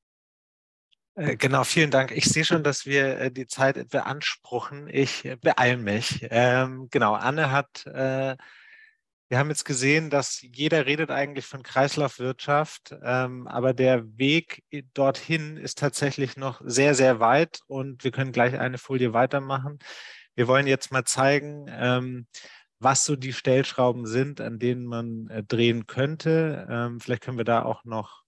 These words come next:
in der Diskussion gleich drauf eingehen. Ähm, wie das aber auch so komplexe Probleme an sich haben, ähm, gibt's nicht die eine Lösung, sondern es ist ein kluger Maßnahmenmix sozusagen erforderlich.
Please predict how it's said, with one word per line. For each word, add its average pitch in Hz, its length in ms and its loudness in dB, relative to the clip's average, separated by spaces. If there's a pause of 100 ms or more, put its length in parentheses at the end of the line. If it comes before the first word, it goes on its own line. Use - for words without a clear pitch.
in 117 160 -10
der 107 300 4
Diskussion 147 600 -6
gleich 131 220 2
drauf - 260 -6
eingehen. 117 520 -2 (600)
Ähm, 123 200 2
wie 147 80 0
das 151 180 2
aber 127 280 2
auch 135 260 2
so 131 340 -4
komplexe 143 480 -2
Probleme 139 480 -2
an 156 160 -2
sich 156 220 -4
haben, 151 560 0
ähm, 131 420 -6
gibt's - 300 -2
nicht 151 240 -2
die 131 100 4
eine 151 260 4
Lösung, 151 680 -2
sondern 131 320 -2
es 117 100 -14
ist - 200 -10
ein 131 100 -14
kluger 135 680 2
Maßnahmenmix 117 1300 -2
sozusagen 110 680 2
erforderlich. 107 840 0